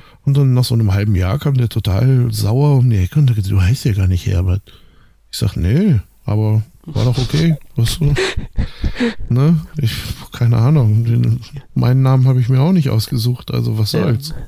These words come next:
Speaker 1: ne? Ja, ja, das war schon,
Speaker 2: Ja, ja.
Speaker 1: ja. Er fand, er fand das irgendwie nicht so cool und, äh, mich hat's aber echt, mich hat's nicht gestört, mir ist das egal.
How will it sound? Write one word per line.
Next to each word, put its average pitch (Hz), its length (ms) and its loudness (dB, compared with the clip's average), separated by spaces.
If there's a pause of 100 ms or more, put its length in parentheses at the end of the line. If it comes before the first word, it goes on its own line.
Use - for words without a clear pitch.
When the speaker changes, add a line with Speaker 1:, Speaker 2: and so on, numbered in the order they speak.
(120)
Speaker 1:
ne? 139 220 -2 (920)
Ja, 127 80 0
ja, 104 260 0
das 104 200 -2
war 104 120 -2
schon, 107 360 0 (220)
Speaker 2:
Ja, 113 80 -2
ja. 90 120 -4
Speaker 1:
ja. 85 280 0 (1040)
Er 135 120 -2
fand, 151 300 -2
er 147 120 -2
fand 165 180 0
das 143 120 0
irgendwie 131 260 2
nicht 156 160 2
so 143 380 4 (400)
cool 139 280 2
und, 113 340 0
äh, 113 140 -2
mich 117 260 2
hat's 123 140 0
aber 117 240 0
echt, 117 180 -4 (160)
mich 104 260 -4
hat's 120 180 -2
nicht 131 120 0
gestört, 123 420 -2
mir 110 80 0
ist - 140 -2
das 104 140 -4
egal. 110 380 0